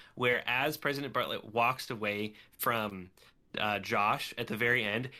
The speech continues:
he's walking past all these pillars, and he's walking past this giant security guard, and it's such,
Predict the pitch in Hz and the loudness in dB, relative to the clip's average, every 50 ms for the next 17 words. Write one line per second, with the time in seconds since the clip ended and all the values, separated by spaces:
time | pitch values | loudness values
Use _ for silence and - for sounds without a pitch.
0 | - _ - 135 120 110 123 120 120 120 - 131 123 - - 123 120 113 - _ | -14 _ -2 -2 -2 2 2 2 2 2 0 -6 -4 -4 -2 -2 -2 -2 -6 _
1 | - - _ - 123 139 139 131 131 120 - - _ - - 143 139 143 143 147 | -14 -14 _ 0 2 2 4 2 2 -2 -4 -8 _ -2 -2 0 2 2 2 0
2 | 143 131 - - - - - - 143 123 120 113 123 117 117 - 131 117 - 131 | 0 -2 -6 -10 -16 -20 -10 -6 -4 -4 -2 0 0 0 0 0 -4 -4 -2 -2
3 | 123 117 - - 123 - - _ - - - 131 127 131 131 135 117 - - 131 | -2 -2 -2 -6 -6 -6 -6 _ -10 -4 -2 0 0 2 0 0 -2 -4 -8 -8
4 | 117 - - 135 143 147 139 139 139 131 139 135 131 131 127 120 - - - - | -8 -4 0 2 2 4 4 2 2 2 2 4 4 2 0 -2 -8 -18 -20 -20
5 | - _ - 139 135 139 - 147 143 139 - 175 175 170 - | -18 _ -4 -4 -4 -2 -4 -6 -6 -2 0 0 0 0 -2